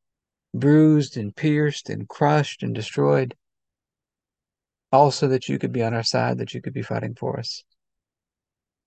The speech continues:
And I keep asking that you, the Father of glory, would give us the spirit of wisdom and revelation so that we would know you more and more,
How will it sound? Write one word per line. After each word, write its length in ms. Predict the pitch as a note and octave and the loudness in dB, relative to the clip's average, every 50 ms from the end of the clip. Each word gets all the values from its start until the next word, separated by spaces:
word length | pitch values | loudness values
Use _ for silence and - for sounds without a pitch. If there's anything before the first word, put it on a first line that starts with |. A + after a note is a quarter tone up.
| _ _ | _ _
And 160 | - B2 B2+ | -2 0 2
I 60 | C3+ C3+ | 0 2
keep 240 | - D#3 D3 - | 2 0 2 2
asking 420 | C3 C3 C3+ C#3 - - - D3 C3 | 2 2 2 2 0 -2 -2 -2 -2
that 220 | B2 A#2 - - | -2 -4 -6 -6
you, 320 | B2+ B2+ C3+ C#3 C#3 C3+ B2 | -4 -2 0 0 0 0 -2
the 100 | A#2 A2 | -4 -4
Father 380 | - C#3 C3 C3+ B2+ C3 A#2+ | -2 0 0 0 0 0 -2
of 80 | A2 A2 | -4 -6
glory, 400 | - A#2+ A#2+ B2+ C3 C3 C3 B2+ | -6 -2 0 2 2 2 2 0
would 180 | B2 A#2 A2+ | -2 -4 -6
give 180 | A#2 C3 B2+ - | -4 -6 -6 -6
us 380 | - - C3 C3 C3+ - - - | -6 -4 -2 -2 -2 -4 -8 -12
the 100 | - C3+ | -12 -10
spirit 320 | - - - B2 B2 A#2 | -10 -6 -4 -2 -2 -2
of 160 | A#2 G#2+ A#2+ | -4 -4 -2
wisdom 540 | B2 B2+ C3+ C3+ C3+ C3+ C3+ D3 C#3 C3+ B2+ | 0 0 0 0 -2 -4 -4 -2 -2 -2 -2
and 100 | A#2 A2 | -4 -4
revelation 760 | G#2+ A2 A2 A2+ A2+ A#2 B2 C3 C3 - - C#3 C3 B2+ B2+ _ _ _ _ _ _ _ _ _ _ _ _ _ _ _ _ _ _ _ _ _ _ _ _ _ | -4 -4 -4 -4 -4 -2 -2 -2 -2 -4 -6 -6 -6 -6 -10 _ _ _ _ _ _ _ _ _ _ _ _ _ _ _ _ _ _ _ _ _ _ _ _ _
so 180 | - - C3 | -2 0 0
that 140 | A2+ A#2+ A#2 | 0 2 0
we 80 | A#2+ A#2+ | 0 0
would 140 | A#2 A2 | 0 0
know 120 | A2 A#2 A#2 | -2 -2 -2
you 160 | A#2 A2+ A#2 | -2 -2 -4
more 200 | A#2 A2+ A2+ A2+ | -4 -2 -2 -2
and 100 | A#2+ A#2+ | -4 -4
more, 200 | A2+ G#2+ G#2 G#2+ | -4 -6 -6 -8